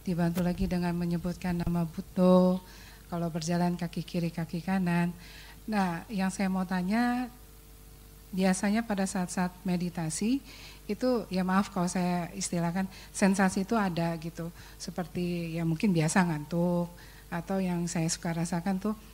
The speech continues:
ada sesuatu yang ada mengalir di tubuh, mungkin seperti merayap, menggelitik, kembang, kempis dari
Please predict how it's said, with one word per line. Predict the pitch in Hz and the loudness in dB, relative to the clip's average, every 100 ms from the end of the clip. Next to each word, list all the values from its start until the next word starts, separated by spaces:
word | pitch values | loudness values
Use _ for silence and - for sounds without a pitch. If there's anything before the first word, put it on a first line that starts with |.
| - - | -20 -10
ada | 208 185 190 | -4 -2 -2
sesuatu | 180 196 180 208 | 0 2 2 2
yang | 196 185 | 2 2
ada | 180 175 190 185 - | 0 2 2 0 -4
mengalir | 185 175 175 196 190 185 190 - - - | 0 2 4 6 4 4 -2 -8 -20 -10
di | 180 | -8
tubuh, | 160 175 170 190 190 185 190 - - - | -4 -4 2 4 4 2 -2 -10 -20 -12
mungkin | 180 156 - 180 175 160 | -8 -8 -4 -2 -2 -4
seperti | 170 165 - 170 | -8 -10 -6 -4
merayap, | 160 175 202 196 190 180 180 - - - | 0 2 6 8 8 8 4 -2 -16 -6
menggelitik, | 170 160 196 196 196 185 180 - - - - - | -2 2 2 2 2 2 2 -4 -14 -20 -20 -10
kembang, | - 185 190 190 190 | 2 10 12 12 10
kempis | 185 190 190 196 - | 6 2 6 6 4
dari | 175 | -2